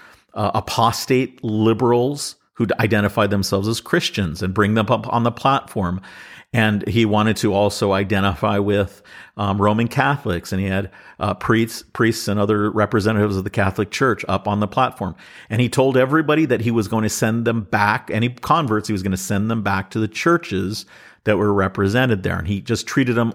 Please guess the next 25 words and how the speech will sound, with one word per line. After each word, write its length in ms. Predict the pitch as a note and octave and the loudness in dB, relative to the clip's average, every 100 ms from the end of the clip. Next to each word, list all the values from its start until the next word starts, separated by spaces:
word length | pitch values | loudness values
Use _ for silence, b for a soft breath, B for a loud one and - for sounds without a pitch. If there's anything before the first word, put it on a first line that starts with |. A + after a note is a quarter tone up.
| - | -2
all 280 | A2 A2+ A#2 | 0 2 4
as 120 | A2+ | 2
equals. 420 | D#3 D#3+ F#2+ - - B B B B _ | 0 -2 -8 -10 -16 B B B B _
Before 520 | B2+ A#2+ - C4 D4 | -2 0 0 0 2
that, 260 | A3 B2 A2 | 4 2 2
Graham 300 | B2 B2+ A#2+ | 0 0 0
didn't 260 | A2+ G#2 G#2+ | 0 -2 -2
do 160 | A2+ | -2
that. 400 | F#2+ E2+ - - | -2 -4 -8 -6
But 240 | - - - | -4 -4 -2
from 360 | B2 A2 G#2+ - B B G#2 | -2 -2 -4 -10 B B -2
that 320 | C3+ E3+ - | 0 0 -2
point 320 | - D#3 - - | -2 -2 -2 -2
on, 540 | C#3+ A#2+ G2+ F#2+ A2+ | 0 0 0 -2 -6
his 420 | - - C3+ B2+ - | -8 -2 -2 -2 -6
strategy 1120 | - - A#2 B2 C3 A#2 F2 F2 F#2 F#2+ - B B B B | -10 -6 0 2 2 0 -2 -6 -6 -8 -12 B B B B
was 380 | A2+ G#2 - - | 0 2 0 -2
to 340 | G#2+ G#2+ G2+ | 0 2 0
kind 220 | G#2+ A#2+ | 0 0
of 80 | A2+ | 2
identify 540 | G#2+ G2+ G#2+ G#2+ G#2 G2+ | 2 2 0 0 0 2
all 240 | G#2+ A#2+ | 2 2
of 80 | G#2+ | 2
them 220 | A2 G#2 | 0 0
as 480 | G2 F#2+ F#2 - | -2 -2 -4 -8